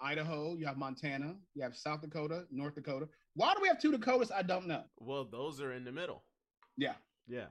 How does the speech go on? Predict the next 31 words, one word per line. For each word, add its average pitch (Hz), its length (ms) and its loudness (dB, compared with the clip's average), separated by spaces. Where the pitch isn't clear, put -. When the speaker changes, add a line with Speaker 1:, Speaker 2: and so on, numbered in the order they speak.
Speaker 1:
No, 156 300 0
the 151 80 0
Dakotas 185 420 2
are, 139 220 -4
are 139 140 0
for, 156 240 -2
to 151 60 -14
the 143 100 0
left. 143 280 -2
Speaker 2:
Oh. 120 260 -6
Speaker 1:
Then 156 100 4
you 156 80 6
go 156 380 4
Pacific 180 340 0
Northwest. 165 520 0
You 165 100 2
have 143 180 2
Washington, 151 600 -2
Oregon, 147 420 2
California, 143 580 0
Nevada. 139 560 2
Uh, 120 420 -2
that's 139 300 0
Pacific 160 240 -2
Northwest. 135 460 -2
You 147 60 -4
have - 80 -10
California. 147 560 0
You 135 140 0
have 127 340 0
Utah, 196 460 2